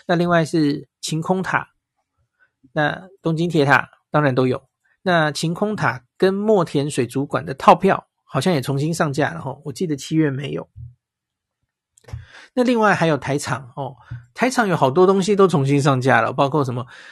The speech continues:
东京乐高乐园探索中心，然后这个 Joypolis 的室内主题乐园，杜莎夫人蜡像馆，哦，这个还在耶吼。然后这个台场购物广场、儿童光影游乐场，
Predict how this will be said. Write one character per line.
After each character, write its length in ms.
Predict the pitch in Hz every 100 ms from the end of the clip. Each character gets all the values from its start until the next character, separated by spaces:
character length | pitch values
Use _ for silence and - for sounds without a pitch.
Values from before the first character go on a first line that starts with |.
| -
东 160 | 165 160
京 220 | 165 170
乐 140 | 170
高 240 | 143 160 156
乐 180 | 165 147
园 180 | 131
探 220 | 131 170 131
索 200 | 127 123
中 200 | 143 147
心， 380 | - 151 151 - _ _ _ _ _ _ _ _
然 120 | 180
后 140 | 165 185
这 100 | 180
个 240 | 165 - _ _ _ _ _ _ _ _
Joypolis 720 | 202 196 - 180 170 143 -
的 140 | 156 143
室 240 | - 185
内 180 | 170 147
主 160 | 131
题 160 | 123 127
乐 160 | 165 160
园， 400 | 139 131 147 - _ - - _ _
杜 140 | 180
莎 280 | 160 170 156
夫 180 | - 165
人 200 | 151 143
蜡 160 | 156 135
像 260 | 160 131
馆， 180 | 123 -
哦， 120 | 151 143
这 120 | 170
个 60 |
还 140 | - 135
在 300 | 127 170 123
耶 140 | 143
吼。 200 | 123 127 _ - - - _ _ _ -
然 260 | 156 139
后 320 | 135 170 147 143
这 140 | 147
个 280 | 151 143 -
台 220 | - 147
场 260 | - 143 131
购 200 | 165 156
物 100 | 143
广 220 | 135 139
场、 200 | 143 131
儿 140 | 160
童 220 | 143 139 143
光 260 | 160 165
影 160 | 143 127
游 160 | 123 156
乐 160 | 180
场， 280 | 139 123 -